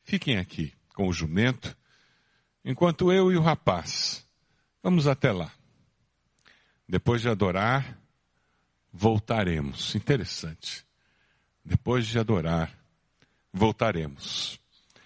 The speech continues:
Abraão pegou a lenha para o holocausto e a colocou nos ombros de seu filho Isaque, e ele mesmo levou as brasas para o fogo e a faca.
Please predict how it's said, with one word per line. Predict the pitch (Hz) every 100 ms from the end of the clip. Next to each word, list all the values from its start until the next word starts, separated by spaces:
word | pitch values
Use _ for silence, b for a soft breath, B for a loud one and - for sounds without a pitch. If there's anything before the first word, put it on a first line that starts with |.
| b -
Abraão | 135 160 180
pegou | 175 143 139
a | 98
lenha | 101 127 151 139
para | 107 98
o |
holocausto | 90 85 - 120 135 131 - -
e | 92 92
a | 98
colocou | 123 117 143 147
nos | 104 85
ombros | 120 147 127
de | 92 92
seu | 107
filho | 92 - 127 95
Isaque, | 76 113 135 - - B B B B -
e | 320
ele | 302
mesmo | 185 202 180
levou | 175 127 151 175
as | 107
brasas | 98 139 180 175 139 -
para | 135 120
o |
fogo | - - 156 180 156
e | 135
a | 120
faca. | 165 170 -